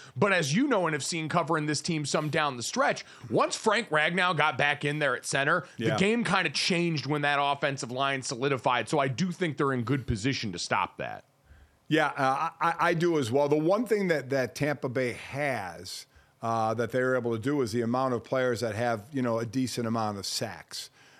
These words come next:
Speaker 2: Uh, if you sit there and look overall at them, I think, where are they at? They're at forty-eight sacks, but they have seven players with four or more sacks. So you're not just counting on that one guy to get pressure, right? You have a few guys that can get pressure.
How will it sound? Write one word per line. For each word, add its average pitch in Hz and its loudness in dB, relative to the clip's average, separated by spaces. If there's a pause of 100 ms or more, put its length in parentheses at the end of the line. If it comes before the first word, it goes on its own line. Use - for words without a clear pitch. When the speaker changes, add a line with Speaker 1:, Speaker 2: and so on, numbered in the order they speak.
(120)
Speaker 2:
Uh, 113 0
if 120 -4
you 135 0
sit 143 -2
there 123 2
and 117 0
look 123 -2
overall 120 2
at 101 -4
them, 101 -2
I 104 -8
think, 110 -4
where 113 0
are 107 -2
they 101 -2
at? 95 -6
They're 104 -2
at 92 -10
forty-eight 120 -2
sacks, 127 -2
but 120 -8
they 139 0
have 120 -2
seven 160 -2 (480)
players 127 0 (220)
with 123 -2
four 147 0
or 127 -2
more 120 0
sacks. - -6 (240)
So - 0
you're 139 2
not 156 2
just 147 -4
counting 147 0
on 120 2
that 110 0
one 117 -2
guy 104 -2 (220)
to 123 -4
get 110 -4
pressure, 113 -2
right? 123 -2
You 113 -4
have 110 -2
a 104 -10
few 151 -4
guys 117 -2
that 113 -4
can 113 -10
get 98 -10
pressure. 104 -6